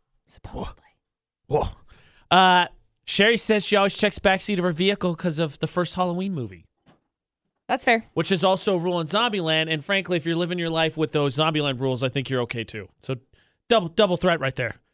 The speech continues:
Speaker 2: Two birds. Uh, spiders, McCall. Angela said spiders because of arachnophobia.
Speaker 1: Fair.
Speaker 2: <laughs>
Speaker 1: That's reasonable. I was scared 'cause, like, Aragog in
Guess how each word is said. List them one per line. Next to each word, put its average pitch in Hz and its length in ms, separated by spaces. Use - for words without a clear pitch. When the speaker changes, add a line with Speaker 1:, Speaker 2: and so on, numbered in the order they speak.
Speaker 2:
Two 185 120
birds. 147 400
Uh, 160 300
spiders, 170 400
McCall. 135 400
Angela 160 320
said 147 400
spiders 135 540
because 135 260
of 123 60
arachnophobia. 131 960
Speaker 1:
Fair. 190 220
Speaker 2:
<laughs> - 1300
Speaker 1:
That's 208 160
reasonable. 202 420
I 349 80
was 392 120
scared 370 300
'cause, 339 140
like, 285 260
Aragog 254 720
in 208 520